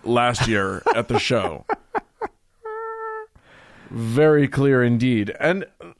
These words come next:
Speaker 1: look,
Speaker 2: Young men, we're gonna need you to tie down.
Speaker 1: Yeah, exactly. Gentlemen, we're gonna need you to strap back. We've brought in a drag queen to teach you how to tuck that.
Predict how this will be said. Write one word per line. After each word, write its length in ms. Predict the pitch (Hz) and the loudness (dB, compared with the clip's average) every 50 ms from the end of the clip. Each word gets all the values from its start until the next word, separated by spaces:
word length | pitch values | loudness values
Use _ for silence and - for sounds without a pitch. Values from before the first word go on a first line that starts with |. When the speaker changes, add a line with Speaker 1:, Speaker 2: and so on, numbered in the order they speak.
| _ | _
Speaker 1:
look, 200 | - 185 170 147 | 2 4 4 6
Speaker 2:
Young 240 | 147 156 160 165 165 160 | 6 6 6 6 6 6
men, 260 | 160 165 180 208 202 | 6 4 4 4 4
we're 120 | 190 175 156 | 4 4 4
gonna 160 | 165 160 156 | 4 4 4
need 280 | 156 160 160 156 143 | 2 2 2 0 2
you 140 | 143 156 156 | 2 2 4
to 220 | 143 127 117 110 - _ _ | 4 2 0 0 -4 _ _
tie 340 | - - 156 147 139 135 131 | -2 0 2 4 4 2 2
down. 600 | 131 139 135 135 135 131 123 113 107 104 104 - - - - - - - | 2 4 4 4 4 4 4 2 2 0 -2 -4 -8 -14 -20 -20 -8 0
Speaker 1:
Yeah, 180 | 127 151 208 | 2 4 4
exactly. 500 | 180 165 127 151 190 170 147 120 131 110 | 4 4 2 4 4 2 2 2 0 -4
Gentlemen, 640 | 101 98 95 - 156 170 185 202 220 240 240 214 156 - _ _ _ _ _ _ _ | -4 -6 -2 0 2 4 4 4 4 4 2 2 -2 -6 _ _ _ _ _ _ _
we're 120 | - 131 160 | -2 0 2
gonna 140 | 208 202 196 | 4 4 4
need 200 | 196 202 175 156 | 4 2 2 0
you 60 | 160 | 0
to 120 | 139 127 120 | 0 0 0
strap 520 | - - - - - 180 190 190 - - | 0 -2 -2 0 2 4 4 4 2 2
back. 220 | 175 170 165 156 139 | 2 2 2 4 4
We've 200 | 170 185 175 147 | 2 2 4 4
brought 240 | 202 202 196 202 | 4 6 6 6
in 140 | 208 208 190 | 6 4 4
a 80 | 170 151 | 4 4
drag 380 | 143 160 175 185 190 185 160 | 4 6 6 6 6 4 2
queen 260 | - 156 160 151 143 131 | 2 2 4 4 4 4
to 80 | - | 2
teach 260 | - 165 165 165 - | 2 2 2 2 4
you 60 | 160 151 | 4 6
how 140 | 147 156 | 6 6
to 140 | 151 139 131 | 6 4 2
tuck 420 | - 427 - 190 170 - - - - | 2 2 2 2 2 2 2 0 2
that. 280 | 156 147 - - - | 2 2 2 2 0